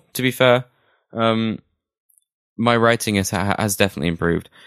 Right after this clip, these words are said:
I think that's partly because of, um, the Hobonichi.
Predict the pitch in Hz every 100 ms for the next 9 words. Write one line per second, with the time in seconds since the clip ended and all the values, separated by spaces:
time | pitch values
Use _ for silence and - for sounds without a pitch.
0 | _ 113 120 113 113 - 113 113 127 120
1 | 110 117 107 104 98 90 - - 90 87
2 | 87 87 - _ _ _ 98 95 90 87
3 | - 110 127